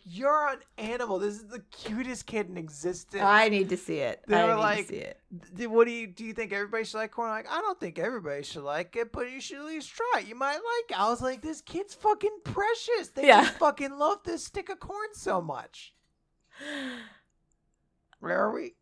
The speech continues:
Speaker 1: I got lost.
Speaker 2: I
Speaker 1: I
Speaker 2: don't
Speaker 1: slammed
Speaker 2: know.
Speaker 1: my computer in anger a couple times, and my mouse
Speaker 2: About
Speaker 1: died,
Speaker 2: the
Speaker 1: apparently.
Speaker 2: cord?
Speaker 1: Yeah,
Speaker 2: Hey,
Speaker 1: apparently.
Speaker 2: I think you're doing great, and you're gonna be okay.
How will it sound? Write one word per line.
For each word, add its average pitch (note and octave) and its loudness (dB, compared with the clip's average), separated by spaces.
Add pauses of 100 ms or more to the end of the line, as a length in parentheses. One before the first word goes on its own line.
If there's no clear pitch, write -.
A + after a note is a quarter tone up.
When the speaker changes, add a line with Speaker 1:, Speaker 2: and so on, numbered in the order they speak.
(100)
Speaker 1:
I F#3 -4
got F#3+ -2
lost. D3 -2
Speaker 2:
I - 2
Speaker 1:
I C#3 2
Speaker 2:
don't B2 -2
Speaker 1:
slammed A2+ 0
Speaker 2:
know. D#3+ -2
Speaker 1:
my E3 -2
computer E3 -6
in C#3+ -10
anger D3 -10
a C3 -10
couple - -6
times, C3 -4
and B2+ -12
my B2 -6
mouse C3+ 0
Speaker 2:
About - 8
Speaker 1:
died, C5+ 12
Speaker 2:
the - 6
Speaker 1:
apparently. B4 12
Speaker 2:
cord? F4+ 12 (340)
Speaker 1:
Yeah, G#3+ 0
Speaker 2:
Hey, D4+ 12
Speaker 1:
apparently. D3 2 (240)
Speaker 2:
I G#3 6
think B3+ 4
you're D#4 4
doing F4+ 8
great, C4 12
and G#3 4
you're G3 4
gonna F3+ 2
be D#3 0
okay. D#3 -6